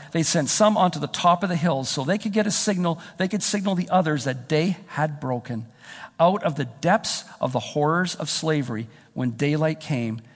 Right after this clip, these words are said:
they would taste the joys of freedom. Our, our lives can get so busy. We don't know what it means to wait anymore.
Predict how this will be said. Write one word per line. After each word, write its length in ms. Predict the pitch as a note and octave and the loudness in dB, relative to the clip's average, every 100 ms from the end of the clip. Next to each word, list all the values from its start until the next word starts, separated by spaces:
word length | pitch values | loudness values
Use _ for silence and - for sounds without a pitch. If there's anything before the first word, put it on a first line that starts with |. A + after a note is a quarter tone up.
| - _ | -20 _
they 120 | - | 0
would 240 | B2+ B2 - | 0 -2 -4
taste 380 | F3 C3 - - | -4 -2 -4 -8
the 60 | |
joys 540 | A2 B2+ A#2+ G#2 F#2 - | -6 -4 -2 -2 -6 -10
of 100 | - | -10
freedom. 480 | - G#2+ G2 F2+ F#2+ _ - _ _ _ - _ _ _ _ _ _ _ _ _ _ _ _ _ _ _ _ _ _ _ - | -8 -8 -8 -10 -12 _ -20 _ _ _ -20 _ _ _ _ _ _ _ _ _ _ _ _ _ _ _ _ _ _ _ -2
Our, 300 | D3 D3+ C#3+ | 0 2 0
our 60 | D3 | -2
lives 300 | C3+ C#3 - | 0 0 0
can 160 | C#3+ C3 | -4 -2
get 180 | C3 | -4
so 400 | - - - C3+ | -4 -6 -4 -4
busy. 400 | C3 C3+ A2 A#2 A#2 - _ _ _ _ _ _ _ _ _ _ _ _ _ _ _ - - | -2 -4 -4 -8 -10 -20 _ _ _ _ _ _ _ _ _ _ _ _ _ _ _ -16 -2
We 100 | D#3 | 0
don't 160 | F3 | 0
know 160 | D#3+ D#3 | 2 2
what 200 | C#3+ D3 | 2 -2
it 100 | C#3 | -2
means 340 | C#3 C3 C3 | -2 -2 -2
to 140 | - A#2+ | -6 -6
wait 320 | A2+ B2+ - | -4 -6 -6
anymore. 560 | G#2 G2 F2 F#2 F2+ | -8 -6 -8 -10 -12